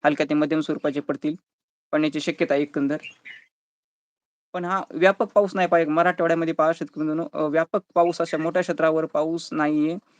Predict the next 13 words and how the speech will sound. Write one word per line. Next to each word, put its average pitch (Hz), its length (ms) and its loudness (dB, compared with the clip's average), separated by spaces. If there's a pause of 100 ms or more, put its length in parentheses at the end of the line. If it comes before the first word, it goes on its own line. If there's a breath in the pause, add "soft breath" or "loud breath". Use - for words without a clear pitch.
(240 soft breath)
यामध्ये 170 340 2
फक्त, - 240 -2
अ, 156 560 2 (140)
थोडेफार 175 280 2
प्रमाणामध्ये 165 500 2
भाग 156 160 4
बदलतच 156 440 0
पाऊस 160 220 -2
पडण्याची 156 280 -2
शक्यता 151 320 -4
आहे. 151 180 -2 (2000)
नाशिक 156 460 -8
मनमाड, 151 280 0